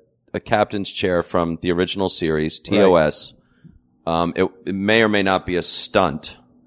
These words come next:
Speaker 2: Yeah, there were, and this is, and this is the big thing. That was sold as the captain's chair.
Speaker 1: Right.
Speaker 2: And even his people now will tell you, it's not the chair. It's one of two. There were
Speaker 1: Yeah.
Speaker 2: two chairs that Paramount had. This was one of them.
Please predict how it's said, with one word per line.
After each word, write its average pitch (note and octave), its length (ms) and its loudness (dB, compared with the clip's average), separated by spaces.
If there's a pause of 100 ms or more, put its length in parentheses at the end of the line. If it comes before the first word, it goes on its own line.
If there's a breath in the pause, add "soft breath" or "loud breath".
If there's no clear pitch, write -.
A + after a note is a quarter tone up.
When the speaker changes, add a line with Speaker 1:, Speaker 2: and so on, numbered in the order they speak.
(400 soft breath)
Speaker 2:
Yeah, B2+ 380 4
there D#3 120 2
were, E3+ 160 2 (140)
and D3+ 260 2
this E3+ 180 2
is, C#3+ 120 -2
and D3 220 0
this C#3+ 120 0
is D3 60 -8
the C3+ 80 -2
big C3 160 0
thing. C#3+ 140 0
That D3 120 4
was C#3+ 100 -4
sold C#3+ 240 4
as B2 200 2
the D#3 320 4
captain's C#3+ 560 -2
chair. A2+ 400 0 (140 soft breath)
Speaker 1:
Right. D#2+ 340 -2
Speaker 2:
And C3+ 480 0
even D#3+ 400 0
his C#3+ 260 0
people D3 460 -2
now B2 240 0
will A2+ 140 2
tell C3+ 220 2
you, A#2+ 280 2 (540 loud breath)
it's - 180 -2
not F#3+ 320 -4
the D#3+ 180 4
chair. F2+ 400 -2 (220)
It's - 180 0
one G3 220 2
of F3+ 100 -8
two. - 460 -2 (240)
There C#3+ 100 4
were D3 100 4
Speaker 1:
Yeah. F2+ 120 2
Speaker 2:
two A3+ 120 4
chairs F3+ 460 2
that D3 200 2
Paramount C#3+ 460 0
had. C3+ 340 2 (340 soft breath)
This D3 280 2
was C3 140 4
one A2 180 -2
of F2+ 100 -8
them. - 160 -10